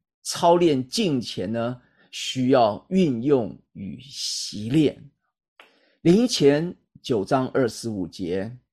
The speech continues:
告诉我们说，凡较力争胜的，这个较力争胜，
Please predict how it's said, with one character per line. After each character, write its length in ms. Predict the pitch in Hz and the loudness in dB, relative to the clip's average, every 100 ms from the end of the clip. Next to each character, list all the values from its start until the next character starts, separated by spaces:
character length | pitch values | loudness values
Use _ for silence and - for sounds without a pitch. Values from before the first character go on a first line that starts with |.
| _ _ - | _ _ -6
告 120 | 139 | -4
诉 180 | 127 139 | -2 -2
我 100 | 104 | -2
们 120 | 107 | -4
说， 220 | - 113 | -4 -4
凡 280 | 117 120 123 | -2 -4 -4
较 320 | - 220 180 160 | 0 2 2 2
力 220 | 156 123 | 0 -4
争 380 | - 180 175 185 | -2 -2 -2 -6
胜 360 | - 214 113 | -2 0 0
的， 120 | 92 - | -4 -12
这 160 | 165 | -10
个 100 | 151 | -8
较 300 | - 233 175 | -2 2 2
力 180 | 170 147 | 2 -2
争 280 | - 156 160 | 0 -2 -2
胜， 280 | - 170 | 0 0